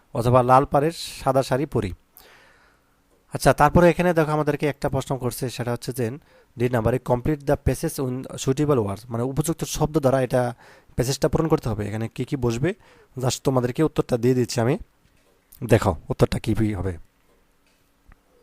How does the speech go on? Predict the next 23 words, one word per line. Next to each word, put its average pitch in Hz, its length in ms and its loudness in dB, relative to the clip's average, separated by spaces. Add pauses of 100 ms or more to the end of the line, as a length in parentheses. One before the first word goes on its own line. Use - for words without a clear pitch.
(3250)
তো 120 100 0
ডি 120 160 8
নাম্বারে 139 340 8
আনসারটা 135 760 4
তুমি 123 200 4
যে 123 120 2
এখান 135 180 -2
থেকে 135 160 2
দিবা, 120 260 4 (1300)
এই 131 180 4
যে 123 100 6
এখানটায় 107 360 2
আছে, 95 240 -4 (840)
যেটা 117 280 6
হচ্ছে - 240 4
তোমাদের 143 360 6 (140)
কালো 170 240 8
করে 165 180 6
লেখা, 139 320 4
যেমন 120 180 4
ফার্স্ট - 580 2
দিবা 110 260 2
প্রথমটা, 110 420 0